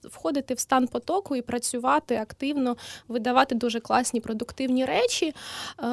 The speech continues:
насправді їх там чотири етапи, яких треба пройти, щоб вта-,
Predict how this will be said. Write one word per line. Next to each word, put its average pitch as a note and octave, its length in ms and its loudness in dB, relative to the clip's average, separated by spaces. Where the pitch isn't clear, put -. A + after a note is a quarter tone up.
насправді C#4+ 600 2
їх D4 160 2
там C4 260 0
чотири D#4 480 6
етапи, C#4 320 4
яких B3 200 0
треба B3+ 260 0
пройти, B3+ 280 -2
щоб A#3 160 -4
вта-, - 220 -6